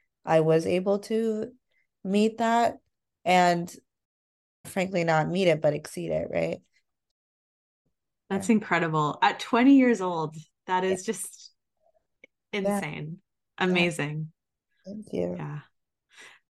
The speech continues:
Speaker 2: What direction do you see your practice going in, in the future?
Speaker 1: I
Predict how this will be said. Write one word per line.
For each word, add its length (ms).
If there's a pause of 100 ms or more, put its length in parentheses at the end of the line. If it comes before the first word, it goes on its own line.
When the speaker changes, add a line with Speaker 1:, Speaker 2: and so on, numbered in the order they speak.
(560)
Speaker 2:
What 260
direction 520
do 80
you 100
see 300
your 220
practice 420
going 300
in, 440
in 140
the 60
future? 540 (1800)
Speaker 1:
I 580